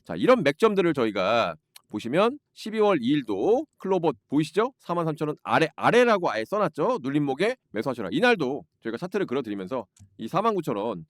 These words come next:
전 고점을 돌파하기 직전에 이십일 선을 확실하게 돌파해줬기 때문에 지금, 어, 돌파 매매다. 거래까지 붙어줬기 때문에 이렇게 확실하게 말씀드렸고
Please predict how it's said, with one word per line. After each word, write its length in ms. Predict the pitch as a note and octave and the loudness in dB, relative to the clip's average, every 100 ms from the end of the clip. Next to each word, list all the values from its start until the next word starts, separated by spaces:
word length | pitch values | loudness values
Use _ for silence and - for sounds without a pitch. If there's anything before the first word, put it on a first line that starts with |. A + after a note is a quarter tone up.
| _ | _
전 200 | C#3+ F3 | -2 -2
고점을 460 | B2 - D3 D3 F2 _ | -2 -4 -2 -2 -4 _
돌파하기 640 | D#3+ F3 F3+ E3 F#3+ F3+ - _ | 0 2 -2 -2 0 -2 -2 _
직전에 640 | - C3+ D#3 A2+ C#3+ A#3 C#4 _ | -12 -4 -2 0 2 0 -2 _
이십일 320 | B2 D3+ C#3 | -10 -6 -6
선을 380 | B2 D3 G#3+ C#4 _ - | -2 0 2 0 _ -20
확실하게 580 | - - G#3 E3 F3+ - | -16 -2 0 2 0 0
돌파해줬기 600 | - F3+ F#3 A3+ G#3+ F#3 | 0 0 2 2 2 0
때문에 380 | F#3 C#3 D3 D3 F#2 _ | -4 -2 0 -2 -4 _
지금, 340 | A#2+ G3 C4+ _ - | -4 -4 -4 _ -14
어, 140 | E2 | -6
돌파 300 | C#3 E3+ F#3 | -2 2 2
매매다. 640 | G#2+ C3 A#2 E2 C#3 A#3 C#4 | 2 -2 -2 -2 0 0 -2
거래까지 600 | - B2 C#3+ A#2+ D3+ B3+ - _ F#2 - | -2 0 0 0 0 -2 -6 _ -16 -10
붙어줬기 380 | D3+ E3 B2 | -4 -4 -4
때문에 580 | - G#2+ F2+ E2 A#2 A#3 D4+ _ | -6 -6 -6 -6 -2 -4 -4 _
이렇게 340 | - F#3+ F#3 A#3 _ | -12 -4 -2 -2 _
확실하게 300 | - - A3 | -16 -4 0
말씀드렸고 540 | C3+ A#2+ G2+ F2+ D#3 | 0 0 -6 -6 -2